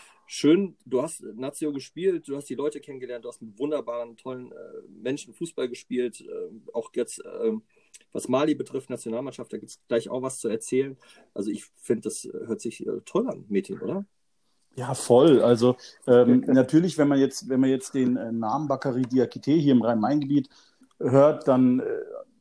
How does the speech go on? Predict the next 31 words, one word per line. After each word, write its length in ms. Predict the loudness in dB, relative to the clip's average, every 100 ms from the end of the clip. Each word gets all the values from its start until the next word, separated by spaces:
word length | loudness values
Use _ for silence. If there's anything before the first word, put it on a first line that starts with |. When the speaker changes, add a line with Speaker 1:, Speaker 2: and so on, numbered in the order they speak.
| _
Speaker 2:
denkt 260 | 2 4 4
man 140 | 4
ja 120 | 6
erstmal 500 | 6 2 0 -2 -2
immer 200 | -2 -4
nur 280 | -4 -4 -6
an 80 | -6
die 80 | -8
Eintracht, 560 | -8 -10 -10 -14 -10 -4
aber 400 | 0 2 2 -2
er 260 | -6 -6
hat 160 | -4 0
ja 100 | 2
hier 240 | 2 2
im 100 | 2
Rhein-Main-Gebiet, 760 | 0 0 -2 -4 -6 -8 -8 -6
äh, 380 | -2 0 0 -2
sich 260 | -4 -8
auch 140 | -8 -4
wirklich, 500 | -2 -2 -2 -4 -14 _ -20 _ _ _ -20 _ -14 -8
ich, 240 | -6 -4
ich, 180 | -4 0
ich 300 | -2 -2 2
bin 100 | 6
immer 160 | 8 8
sehr 140 | 8
vorsichtig 540 | 6 4 4 0 -2 2
mit 140 | 2
dem, 140 | 6 6
mit 120 | 6
dem, 240 | 4 2